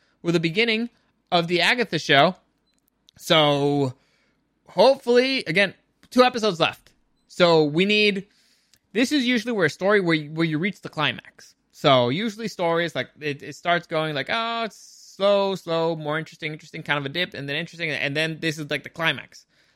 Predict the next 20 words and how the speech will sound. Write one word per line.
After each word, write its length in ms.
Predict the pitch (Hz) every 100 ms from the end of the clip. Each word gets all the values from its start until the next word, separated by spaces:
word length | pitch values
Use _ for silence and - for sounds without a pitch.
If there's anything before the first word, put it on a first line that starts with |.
| -
Like, 140 | -
this 180 | 147 202
is, 120 | 196 143
this 260 | 151 214 190
is 80 |
the 160 | 175 170
apex. 500 | 156 139 - - - -
And 200 | 160 156
then 280 | 202 202 180 _
it's 200 | 170 -
the, 240 | - 143 139
the 120 | 143
resolution 600 | 160 147 156 156 131 123
where 80 | 120
it 40 |
starts 220 | 139 139
going 240 | - 139 131
down 360 | 127 127 127
and 200 | 123 131
you, 180 | 127 120